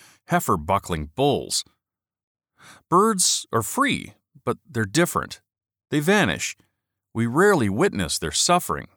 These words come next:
especially the birds we never see at backyard feeders, shorebirds and seabirds.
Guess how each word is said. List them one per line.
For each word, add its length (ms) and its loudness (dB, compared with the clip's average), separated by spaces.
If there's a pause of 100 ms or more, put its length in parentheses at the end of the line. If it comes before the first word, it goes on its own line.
(140)
especially 480 -2
the 80 -2
birds 320 2
we 100 -2
never 240 0
see 340 0
at 160 -2
backyard 480 0
feeders, 600 -2 (340)
shorebirds 640 2
and 100 -2
seabirds. 600 -2